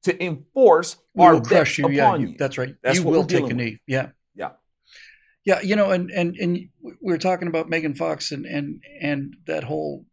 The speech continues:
Speaker 2: Hollywood cult. Um, and it never ceases to amaze me. I, I look at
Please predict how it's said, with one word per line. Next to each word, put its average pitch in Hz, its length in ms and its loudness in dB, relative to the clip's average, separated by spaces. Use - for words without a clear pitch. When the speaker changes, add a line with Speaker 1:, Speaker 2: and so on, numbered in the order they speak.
Speaker 2:
Hollywood 147 640 -8
cult. 170 300 -10
Um, 139 480 -4
and 160 180 0
it 151 160 -8
never 208 240 -2
ceases 190 400 -8
to 175 120 -6
amaze 156 340 -4
me. 139 280 -6
I, 160 200 2
I 170 80 6
look 226 240 0
at 190 80 -2